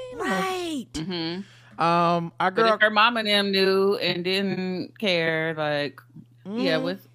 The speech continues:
Speaker 2: Juwan said, yeah, the, the mama and them knew.
Speaker 3: They
Speaker 2: So
Speaker 3: knew. She was
Speaker 2: what we
Speaker 3: pimping.
Speaker 2: supposed to do?
Speaker 3: Listen.
Speaker 2: Yeah, what we supposed to do?
Speaker 3: The way
Speaker 2: They
Speaker 3: they
Speaker 2: let her get plastic surgery and shit at a young age, so they probably were like, "It's fine."
Speaker 3: Kris Jenner is gonna, listen,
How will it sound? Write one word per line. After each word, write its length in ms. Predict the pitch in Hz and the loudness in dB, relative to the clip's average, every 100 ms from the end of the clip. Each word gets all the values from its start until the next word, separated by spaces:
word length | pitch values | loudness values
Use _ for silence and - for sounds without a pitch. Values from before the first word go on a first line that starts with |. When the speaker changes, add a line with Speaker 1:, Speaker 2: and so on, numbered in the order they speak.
| 165 | -10
Speaker 2:
Juwan 680 | 175 175 170 170 170 180 - | -4 0 2 2 2 0 -2
said, 240 | - 170 | -2 -2
yeah, 340 | 151 151 135 165 - - _ | 0 0 0 -2 -6 -20 _
the, 180 | - 139 - | -2 -2 -4
the 100 | 170 | -4
mama 240 | 196 208 | 0 0
and 80 | 196 | 0
them 220 | 185 180 175 | 0 0 2
knew. 320 | 170 185 214 - - | 0 0 -4 -8 -4
Speaker 3:
They 160 | 190 277 | 2 4
Speaker 2:
So 60 | 277 285 294 | 4 4 0
Speaker 3:
knew. 80 | - | -6
She 180 | - 302 | -2 0
was 140 | 311 | 2
Speaker 2:
what 100 | 302 | 2
we 60 | 339 | 2
Speaker 3:
pimping. 240 | 349 277 | 2 2
Speaker 2:
supposed 140 | 139 156 | 0 0
to 60 | |
do? 280 | 139 139 143 - _ _ _ | 0 2 2 -4 _ _ _
Speaker 3:
Listen. 320 | 185 220 202 | -2 0 4
Speaker 2:
Yeah, 160 | 151 139 | 2 2
what 180 | 180 233 | 0 -2
we 100 | 277 | -2
supposed 260 | - - - | -2 -2 -6
to 140 | - 92 | -4 -4
do? 40 | 139 - | -4 -2
Speaker 3:
The 120 | 156 | 2
way 160 | 247 | 6
Speaker 2:
They 80 | 269 | 8
Speaker 3:
they 60 | 202 | 8
Speaker 2:
let 180 | 214 208 | 8 8
her 80 | 202 | 6
get 460 | 196 196 190 - - _ - - | 6 6 6 2 -8 _ -6 4
plastic 420 | 208 190 - 190 | 6 6 4 -2
surgery 460 | 202 220 240 202 185 | 0 0 0 -4 -2
and 100 | 196 | 0
shit 260 | 202 190 | 2 2
at 120 | 170 175 | 2 0
a 40 | |
young 280 | 175 185 180 | 0 0 0
age, 320 | 180 180 180 | 0 0 0
so 140 | 180 | 0
they 140 | 175 190 | 2 0
probably 320 | 202 185 180 | 0 0 0
were 160 | 170 175 | 0 0
like, 280 | 170 160 - | 0 0 -2
"It's 160 | - | -4
fine." 500 | - 139 127 127 139 - | 0 0 0 -2 -4 -2
Speaker 3:
Kris 200 | 220 214 | -2 0
Jenner 280 | 196 202 165 | 0 2 2
is 140 | 143 | 0
gonna, 260 | 135 135 123 | -2 -6 -4
listen, 520 | 151 147 120 98 92 | -4 -4 -6 -12 -14